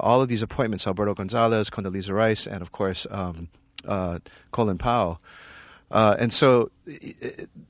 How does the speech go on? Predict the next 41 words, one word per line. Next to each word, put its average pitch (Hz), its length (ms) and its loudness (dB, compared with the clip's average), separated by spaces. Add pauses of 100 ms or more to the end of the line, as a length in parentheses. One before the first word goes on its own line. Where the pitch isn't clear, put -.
you 143 160 0
know, 127 160 6
and, 135 180 2
and 127 220 2
when 139 180 4
he 120 240 -4
does 135 300 4
that, 107 320 6
it's, - 340 0
it, 110 240 2
it's 113 320 -2
said 120 340 6
in 113 180 -2
the 104 60 2
press, 113 440 2
"This 123 240 -2
is 107 160 -2
just - 300 -2
the 107 100 2
way 107 240 4
that 95 180 -2
business 98 340 -4
gets - 240 -6
done 104 280 -2
now." 85 280 -4 (480)
So 123 520 4
between 156 520 0
the 151 100 2
riots 113 800 4
and 104 440 0
the 98 160 -10
turn 120 240 -2
of 113 60 0
the 107 60 -2
millennium 101 640 -2 (400)
is 107 320 2
when 117 160 0
you 120 80 2
see - 220 0
multiculturalism's 104 960 -2
big, 101 320 -2